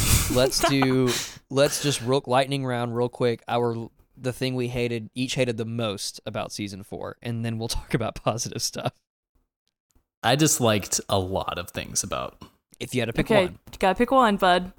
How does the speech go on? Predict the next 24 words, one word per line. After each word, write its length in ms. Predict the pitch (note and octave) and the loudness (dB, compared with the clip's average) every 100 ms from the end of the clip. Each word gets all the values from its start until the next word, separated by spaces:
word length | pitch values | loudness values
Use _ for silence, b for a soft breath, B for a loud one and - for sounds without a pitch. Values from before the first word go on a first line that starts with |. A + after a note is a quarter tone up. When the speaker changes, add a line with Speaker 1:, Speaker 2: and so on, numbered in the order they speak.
| - | -8
Speaker 1:
Yeah. 260 | A#2 F2+ - _ _ _ - | -6 -6 -8 _ _ _ 4
Speaker 2:
All 80 | D3 | 6
right, 80 | D3+ | 6
well, 120 | C3 | 6
I, 180 | B2+ D3 | 4 4
well, 380 | C#3+ B2 B2+ | 2 4 4
give 340 | G#2+ - A#2 B2 | 4 -2 0 4
me 100 | C#3+ | 4
a 40 | |
second. 520 | G#2+ F2 E2 - B2+ - _ | 4 2 -2 -6 -10 -12 _
Y'all 140 | A2 A2+ | 2 4
Speaker 1:
Okay, 140 | A#2 | 4
Speaker 2:
go 40 | A2 | 6
first. 380 | B2+ A#2+ A2 D3+ | 6 8 6 4
Speaker 1:
Olivia, 60 | |
Olivia, 260 | B2+ B2 A#2 | 2 0 0
you 120 | A#2 | 0
wanna 140 | B2 B2 | 0 2
go 100 | C#3+ | 2
<laughs> 0 | |
first? 500 | - C3 - - - - - A3 | 2 0 0 -6 -8 -20 -2 2
Speaker 3:
Okay. 320 | A3 D3+ C3 - - - - | 4 4 2 -8 -20 -14 4
Um, 500 | A3 G#3+ G#3+ G#3 G3+ - - | 6 8 8 6 2 -6 6
I 760 | G3 G#3 A3 A#3 A#3+ B3+ B3+ | 8 10 10 8 6 4 2